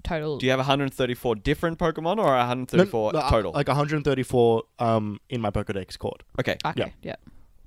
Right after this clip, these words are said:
Speaker 1: yeah.
Speaker 3: Um, I know that 'cause it has a number. And I'm very close to finishing that game.
Speaker 2: Yeah.
Speaker 3: Um, like, like, finishing, finishing.
Speaker 2: You gonna start hunting shinies?
Speaker 3: No.
Speaker 2: Fair
Speaker 3: I don't care
Speaker 2: enough.
Speaker 3: that, I don't care that much.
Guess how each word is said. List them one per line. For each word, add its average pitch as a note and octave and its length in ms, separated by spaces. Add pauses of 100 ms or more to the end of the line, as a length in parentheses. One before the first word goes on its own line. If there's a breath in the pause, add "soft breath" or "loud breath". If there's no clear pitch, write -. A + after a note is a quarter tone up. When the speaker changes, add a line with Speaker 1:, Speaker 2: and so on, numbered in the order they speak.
(160)
Speaker 1:
yeah. A2 40
Speaker 3:
Um, F#2 300
I G#2+ 60
know G2+ 120
that G2 120
'cause - 120
it F#2+ 100
has F#2+ 100
a - 20
number. F2+ 220 (600)
And F#2 400 (300)
I'm G2 240
very A2+ 160
close G#2 280
to G#2 220 (400)
finishing A#2+ 380
that B2 120
game. C3 260 (120)
Speaker 2:
Yeah. - 180 (360)
Speaker 3:
Um, F#2+ 220
like, G#2 160 (100)
like, G2+ 120
finishing, A#2 280
finishing. B2 360
Speaker 2:
You A#2 160
gonna B2+ 100
start A2+ 200
hunting C3 240
shinies? D3 560 (520)
Speaker 3:
No. - 80
Speaker 2:
Fair - 80 (560)
Speaker 3:
I - 40
don't - 100
care A#2 80
Speaker 2:
enough. - 120
Speaker 3:
that, - 60
I A2+ 40
don't A2 80
care F#2+ 100
that F2 100
much. - 240